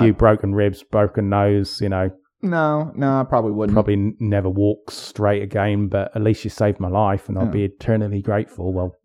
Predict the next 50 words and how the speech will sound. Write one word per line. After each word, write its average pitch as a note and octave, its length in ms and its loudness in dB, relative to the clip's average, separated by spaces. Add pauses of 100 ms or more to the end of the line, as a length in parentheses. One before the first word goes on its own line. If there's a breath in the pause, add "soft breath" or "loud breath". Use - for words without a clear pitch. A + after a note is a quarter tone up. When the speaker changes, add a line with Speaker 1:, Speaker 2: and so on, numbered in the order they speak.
(120)
Speaker 1:
for - 120 -6
Speaker 2:
But D3+ 140 2
Speaker 1:
a - 20 -20
few G2 180 -4
weeks F#2+ 400 -6
or - 60 -12
so. G#2+ 200 -10
Speaker 2:
Yeah, G#2 340 -2 (100)
I C3+ 80 2
guess C#3 320 -2
that's B2 260 0
the A2+ 80 -10
good A2 260 -4
thing A2+ 320 -2
with G#2 240 -4
social B2 380 0
media. A2 500 -2 (220)
He C3 160 -4
could C#3+ 200 -2
have G#2+ 120 -4
looked A2 300 -4
her G#2+ 160 -2
up A2 160 -4
on G#2 160 -2
social A2 340 -6
media G2+ 320 -4
and G2 220 -4
figured G2+ 240 -6
out G2 220 -10
that - 120 -12
she A2+ 140 -10
was G2 120 -10
a F#2 60 -12
Taekwondo G2 720 -8
champion. F#2+ 440 -8
Speaker 1:
All B2+ 200 10
of A#2 60 8
Speaker 2:
Or A2 60 4
Speaker 1:
these G#2 160 2
stories G#2 460 2
were F#2 100 -2
before F#2+ 680 -4
Speaker 2:
I G#2+ 100 -6
know. A#2 200 -2
Speaker 1:
social G#2+ 420 0
media, G#2 340 0
Speaker 2:
Well, C#4 140 0 (140)
Speaker 1:
texting, - 220 -6
and G#2 80 -2
Speaker 2:
yeah, G#2 60 0